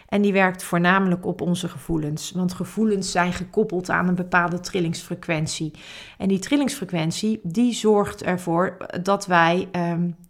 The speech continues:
dingen gaan aantrekken die op diezelfde frequentie zitten. En dan is het het makkelijkste om dat uit te leggen aan, eh, aan de hand van twee bakken met, eh,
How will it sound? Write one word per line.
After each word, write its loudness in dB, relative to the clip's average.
dingen 4
gaan -2
aantrekken 2
die 0
op 0
diezelfde 2
frequentie -2
zitten. -4
En 6
dan 6
is 2
het -6
het 0
makkelijkste 2
om 2
dat -2
uit 6
te 0
leggen -2
aan, 2
eh, -2
aan 0
de 2
hand -2
van -4
twee 0
bakken 0
met, -2
eh, -6